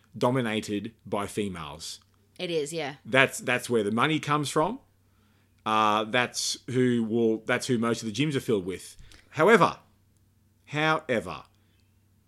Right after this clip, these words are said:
Speaker 1: there are still plenty of males out there working hard that feel like they're doing things by themselves, that feel like they're alone. Don't have to be.
Speaker 2: Yeah.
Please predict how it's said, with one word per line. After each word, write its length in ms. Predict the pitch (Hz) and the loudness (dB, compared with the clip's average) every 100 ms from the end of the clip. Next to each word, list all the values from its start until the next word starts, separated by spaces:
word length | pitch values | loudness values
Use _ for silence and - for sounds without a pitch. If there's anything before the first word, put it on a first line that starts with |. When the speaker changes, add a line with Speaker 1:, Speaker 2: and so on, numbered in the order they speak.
| _ _ | _ _
Speaker 1:
there 120 | 123 120 | -2 0
are 60 | |
still 380 | - 170 156 147 _ - | 2 4 4 2 _ -18
plenty 720 | - 135 185 208 160 101 82 _ _ _ _ _ - | -4 2 4 2 0 -4 -10 _ _ _ _ _ -4
of 140 | 113 | 0
males 380 | 135 147 147 127 | 4 4 4 4
out 240 | 123 113 | 2 2
there 320 | 113 117 147 147 | 0 2 2 0
working 460 | 110 147 180 180 | 4 4 6 0
hard 520 | 120 113 101 160 226 - _ _ _ _ _ - | 0 -2 0 -2 -4 -10 _ _ _ _ _ -8
that 120 | 113 | -2
feel 180 | 156 165 | 2 2
like 100 | 151 | 2
they're 100 | 131 | 4
doing 260 | 139 135 | 4 2
things 200 | 135 127 | 0 -2
by 220 | 107 123 113 | 2 2 2
themselves, 680 | 110 - 135 110 110 120 | 0 0 2 4 2 2
that 120 | 123 | -2
feel 200 | - 147 | 2 4
like 200 | 143 127 | 4 2
they're 160 | 123 113 | 2 2
alone. 640 | 107 127 113 104 151 143 - | 4 4 2 0 -2 -6 -6
Don't 100 | 151 | -2
have 140 | 139 151 | -2 -4
to 80 | |
be. 220 | 92 82 - _ _ _ - | -8 -10 -14 _ _ _ -14
Speaker 2:
Yeah. 280 | 170 160 | -8 -6